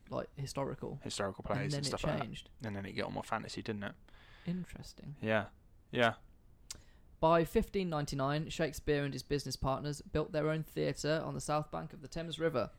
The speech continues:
Speaker 1: which was called
Speaker 2: The Globe Theatre.
Speaker 1: Of course it is. Still there now. However, it's in a different place to where it originally
Speaker 2: Yes.
Speaker 1: was.
Speaker 2: Yeah.
Speaker 1: Because it burnt down.
Speaker 2: Yeah. Do you know how?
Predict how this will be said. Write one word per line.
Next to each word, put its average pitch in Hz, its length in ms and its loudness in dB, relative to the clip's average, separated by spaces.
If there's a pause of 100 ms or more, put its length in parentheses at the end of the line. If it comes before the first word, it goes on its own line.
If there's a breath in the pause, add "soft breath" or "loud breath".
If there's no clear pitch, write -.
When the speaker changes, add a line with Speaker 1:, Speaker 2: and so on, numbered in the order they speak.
(160 soft breath)
Speaker 1:
which - 160 -2
was 131 100 -4
called 196 560 4 (380)
Speaker 2:
The 180 100 10
Globe 123 300 10
Theatre. 175 400 2
Speaker 1:
Of - 40 0
course 143 220 2
it 104 60 -2
is. 120 240 -2
Still 156 240 4
there 143 180 2
now. 135 340 2
However, 147 380 2
it's 156 220 -2
in 160 80 0
a 151 40 -2
different 180 240 -6
place 180 260 -2
to - 80 -4
where 143 120 4
it - 100 4
originally 165 220 2
Speaker 2:
Yes. 127 60 0
Speaker 1:
was. 127 240 0
Speaker 2:
Yeah. 95 260 -2 (180)
Speaker 1:
Because 135 280 -2
it 139 160 -2
burnt 147 260 -2
down. 139 400 -4 (340)
Speaker 2:
Yeah. 113 300 4
Do - 160 -8
you - 40 -4
know 143 100 8
how? 147 260 2